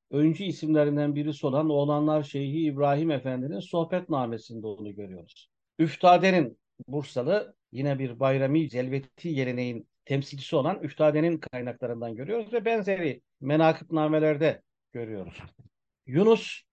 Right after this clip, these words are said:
kendini sırlamış. Belki bir yol kursaydı, yani pir olsaydı, hakim, pir, yol kurucusu, bir mihver olsaydı hakkında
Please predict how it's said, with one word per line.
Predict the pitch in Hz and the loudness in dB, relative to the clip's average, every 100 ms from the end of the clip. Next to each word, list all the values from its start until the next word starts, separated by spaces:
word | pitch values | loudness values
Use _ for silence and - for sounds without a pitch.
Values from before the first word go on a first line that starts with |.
| - | 0
kendini | 147 170 190 196 | 4 6 4 2
sırlamış. | - 185 185 180 139 - - _ _ 139 | 0 2 4 2 2 -4 -14 _ _ 0
Belki | 147 143 160 | 2 0 0
bir | 160 | 2
yol | 147 160 160 - | 4 6 4 0
kursaydı, | - 143 - 175 151 143 208 - _ - | -8 -6 2 4 4 2 -2 -6 _ -8
yani | 123 127 127 | -4 -4 -4
pir | - 160 147 | 0 2 2
olsaydı, | 135 139 - 160 147 120 127 156 _ _ | 0 -4 0 2 2 0 -6 -8 _ _
hakim, | 123 - 160 156 113 - _ _ - | -14 -8 0 2 2 -4 _ _ -14
pir, | - 135 104 | -4 -4 -4
yol | 117 151 147 | 0 2 2
kurucusu, | 139 120 107 - 92 - _ | -2 -4 -6 -14 -16 -16 _
bir | 110 113 | -12 -4
mihver | 143 139 131 156 131 127 | -2 0 6 6 6 -2
olsaydı | 135 135 - 175 160 131 151 - _ - | -4 -4 -2 0 0 0 -2 -6 _ -14
hakkında | 135 143 170 165 151 151 - | -8 -6 -2 2 6 6 4